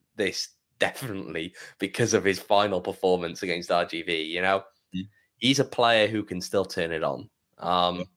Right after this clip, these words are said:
Speaker 1: now, can he do it consistently, given that he was, you know, uh, he struggled? He <laughs> struggled a lot of that season with injury problems, um,
Speaker 2: Yeah.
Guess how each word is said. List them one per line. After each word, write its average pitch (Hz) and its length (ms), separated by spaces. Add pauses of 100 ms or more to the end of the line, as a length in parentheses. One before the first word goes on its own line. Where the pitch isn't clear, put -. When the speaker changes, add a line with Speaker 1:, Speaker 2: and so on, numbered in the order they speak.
(440)
Speaker 1:
now, 101 140
can 117 180
he 131 140
do 139 100
it 135 140
consistently, 113 920 (140)
given 104 380
that 95 200
he 95 640 (1040)
was, 98 720
you 113 80
know, 85 220
uh, 85 200
he 101 140
struggled? - 460 (280)
He 92 160
<laughs> - 20
struggled - 440
a 110 60
lot 104 140
of 87 60
that 87 160
season 92 380
with 80 160
injury 87 360
problems, 87 640
um, 82 280
Speaker 2:
Yeah. 85 60